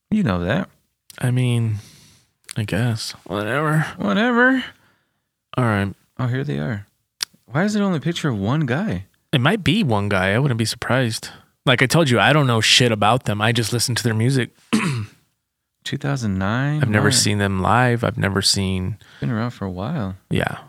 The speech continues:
Speaker 1: I'm gonna, I need to dig, uh, do a deep dive on what kind of Indian he is.
Speaker 2: Yeah. You need to.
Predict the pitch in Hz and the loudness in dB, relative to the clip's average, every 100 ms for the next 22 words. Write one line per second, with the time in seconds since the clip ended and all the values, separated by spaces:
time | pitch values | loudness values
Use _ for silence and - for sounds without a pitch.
0 | _ - 127 147 113 - 113 131 - 95 | _ -6 -4 -2 -4 -2 -2 -2 -4 -2
1 | 101 101 - - 101 90 - _ _ _ | -2 -2 -6 -4 -2 -4 -8 _ _ _
2 | _ 113 107 104 104 - 101 92 90 85 | _ -4 -4 -2 -4 0 0 0 -2 -4
3 | - - 92 - 98 92 90 87 - 92 | -6 -2 -2 0 0 0 0 0 -2 -2
4 | 92 82 - - - - 113 82 - - | -2 -2 -6 -10 -10 0 0 0 -4 -10
5 | - - _ _ - - 50 - _ 120 | -16 -20 _ _ -8 -6 -6 -8 _ -4
6 | - 107 - | -2 -4 -6